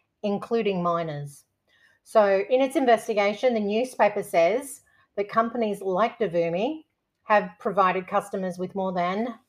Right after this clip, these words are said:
two hundred million followers, and at least fifty-five thousand of which use names, profile pictures, hometowns, or other personal details of real Twitter users.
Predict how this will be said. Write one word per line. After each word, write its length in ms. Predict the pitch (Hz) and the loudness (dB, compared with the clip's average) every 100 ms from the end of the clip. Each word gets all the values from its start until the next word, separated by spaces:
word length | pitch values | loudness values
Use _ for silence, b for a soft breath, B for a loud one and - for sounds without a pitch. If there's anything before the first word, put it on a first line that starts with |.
| _ _ _ _ _ _ _ _ | _ _ _ _ _ _ _ _
two 220 | - 285 | -8 -4
hundred 300 | 247 262 254 | -2 -2 -2
million 420 | 214 233 233 233 226 | 0 0 0 -2 0
followers, 760 | 214 208 208 147 143 - - _ _ b b | 4 4 4 2 -6 -14 -20 _ _ b b
and 100 | 208 | -2
at 140 | 208 208 | 0 2
least 340 | 220 226 - | 0 0 -4
fifty-five 580 | 254 247 254 240 220 214 | -4 -4 -2 2 2 2
thousand 440 | 208 202 214 214 | -2 0 -2 -2
of 120 | 185 165 | -4 -2
which 500 | 175 262 - - _ _ _ _ | -2 -2 -8 -18 _ _ _ _
use 220 | 190 180 | -6 -4
names, 680 | 180 185 185 196 233 240 - _ _ | -2 0 0 0 -2 -4 -10 _ _
profile 440 | - 196 196 196 | 2 2 4 -2
pictures, 680 | 196 208 208 226 240 233 - _ _ _ - | -2 -6 -2 0 0 -4 -16 _ _ _ 0
hometowns, 800 | 208 208 208 196 196 220 254 254 - _ _ _ - | 0 0 -4 -2 0 -2 -4 -10 -18 _ _ _ -2
or 160 | 196 - | -2 0
other 220 | 196 208 | 2 2
personal 440 | 208 190 180 180 | 2 0 0 -6
details 680 | 170 170 170 170 170 170 170 _ _ _ _ _ | -4 -6 -4 -2 0 -2 -6 _ _ _ _ _
of 160 | 190 170 | -8 -8
real 600 | 170 175 196 190 190 202 | -8 0 2 2 -2 -8
Twitter 280 | - 180 170 | -10 -8 -6
users. 640 | 156 151 147 156 156 - | -8 -10 -12 -16 -16 -20